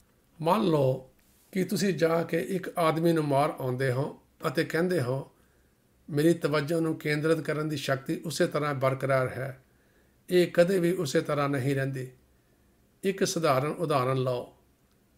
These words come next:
ਤੁਸੀਂ ਇੱਕ ਕਿਤਾਬ ਪੜ੍ਹ ਰਹੇ ਹੋ ਅਤੇ ਇੱਕ ਪੰਨੇ ਨੂੰ ਪੜ੍ਹਨ ਦਾ ਕੁਛ ਨਿਸ਼ਚਿਤ ਸਮਾਂ ਲੈਂਦੇ ਹੋ। ਮੰਨ ਲਓ ਤੁਸੀਂ ਇੱਕ ਪੰਨੇ ਨੂੰ ਇੱਕ ਮਿੰਟ ਵਿੱਚ ਪੜ੍ਹਦੇ ਹੋ। ਤੁਸੀਂ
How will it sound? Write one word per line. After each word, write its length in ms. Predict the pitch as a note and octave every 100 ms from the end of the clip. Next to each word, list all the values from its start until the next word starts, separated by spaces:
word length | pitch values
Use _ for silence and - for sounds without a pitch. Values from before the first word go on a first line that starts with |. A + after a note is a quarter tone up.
| _ -
ਤੁਸੀਂ 280 | E3+ - F#3+
ਇੱਕ 220 | F#3+ E3
ਕਿਤਾਬ 460 | E3+ D3+ D3 D#3
ਪੜ੍ਹ 240 | D3 D#3 D3+
ਰਹੇ 300 | D3 A#2+ B2+
ਹੋ 300 | A#2+ C3 - _ _ _ - E3+
ਅਤੇ 120 | F3
ਇੱਕ 280 | F#3+ F#3+ F#3
ਪੰਨੇ 320 | F3+ F3 E3+
ਨੂੰ 140 | F3
ਪੜ੍ਹਨ 380 | E3+ F3 F3+ E3
ਦਾ 340 | D3 C#3+ F3+ _ -
ਕੁਛ 320 | F3+ - - -
ਨਿਸ਼ਚਿਤ 360 | F3 F3 G#3 -
ਸਮਾਂ 340 | - D3+ D3+
ਲੈਂਦੇ 360 | D3 C#3 C3 A2
ਹੋ। 240 | G#2+ C3 _ _ _ _ _ _ D3+
ਮੰਨ 220 | D#3+ G3
ਲਓ 200 | E3+ F3
ਤੁਸੀਂ 380 | F3 - F3 - -
ਇੱਕ 180 | F#3
ਪੰਨੇ 340 | F3+ E3 D#3+ D#3+
ਨੂੰ 300 | D#3 E3 - _ -
ਇੱਕ 180 | F#3+
ਮਿੰਟ 280 | E3+ E3 E3
ਵਿੱਚ 200 | E3 D#3+
ਪੜ੍ਹਦੇ 420 | - E3 E3 D#3+
ਹੋ। 220 | B2 A2+ - _ _ _ _ _ _ -
ਤੁਸੀਂ 420 | G3 F3+ F#3+ -